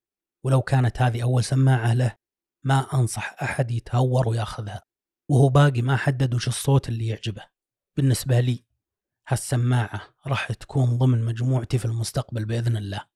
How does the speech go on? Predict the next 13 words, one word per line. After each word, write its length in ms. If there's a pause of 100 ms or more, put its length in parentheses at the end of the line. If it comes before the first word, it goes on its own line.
(460)
سماعة 460
مبهرة 460
بأدائها. 680 (520)
أرجع 280
وأكرر، 500 (240)
إذا 160
تبغى 340
بيس 280
عالي 500 (120)
السماعة 460
ما 120
راح 160
ترضيك، 640